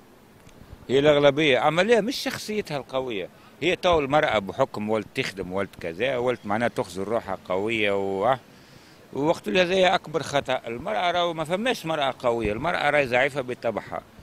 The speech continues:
والمرأة راهي، إي، جنس لطيف المرأة، مال شنو؟ لكنه المرأة راهي ما تم-،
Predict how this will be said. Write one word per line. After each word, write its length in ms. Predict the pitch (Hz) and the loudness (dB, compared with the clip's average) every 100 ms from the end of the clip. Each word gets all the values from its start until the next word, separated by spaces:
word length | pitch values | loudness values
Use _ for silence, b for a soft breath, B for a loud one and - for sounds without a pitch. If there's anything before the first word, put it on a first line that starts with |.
| B B - | B B -8
والمرأة 480 | 123 147 185 131 120 | -4 0 0 2 0
راهي، 260 | 120 104 - - - - - - - - | 0 -4 -8 -18 -20 -20 -16 -16 -8 0
إي، 160 | 190 | 0
جنس 260 | 98 139 165 | 0 -6 -6
لطيف 300 | 156 220 107 | -6 -6 -6
المرأة، 300 | 101 110 90 | -4 -2 -2
مال 220 | 92 95 | -4 -8
شنو؟ 280 | - 104 82 B B B - | -8 -10 -12 B B B -10
لكنه 380 | 113 165 160 139 | -8 -8 -8 -8
المرأة 420 | 143 185 - 120 | -4 -4 -6 -6
راهي 160 | 143 | -6
ما 120 | 135 131 | -6 -6
تم-، 200 | 135 | -6